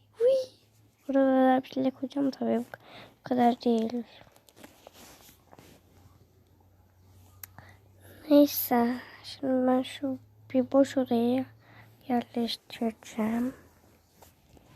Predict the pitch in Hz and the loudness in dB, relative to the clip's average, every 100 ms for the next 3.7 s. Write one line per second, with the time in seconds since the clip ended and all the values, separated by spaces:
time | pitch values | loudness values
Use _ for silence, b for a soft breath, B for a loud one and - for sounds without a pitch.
0 | b b b b b b _ _ _ _ | b b b b b b _ _ _ _
1 | _ _ _ _ _ _ _ _ _ _ | _ _ _ _ _ _ _ _ _ _
2 | _ _ _ _ _ _ _ _ _ - | _ _ _ _ _ _ _ _ _ -4
3 | 262 - - 240 226 226 226 | -4 -4 -12 -8 -6 -8 -10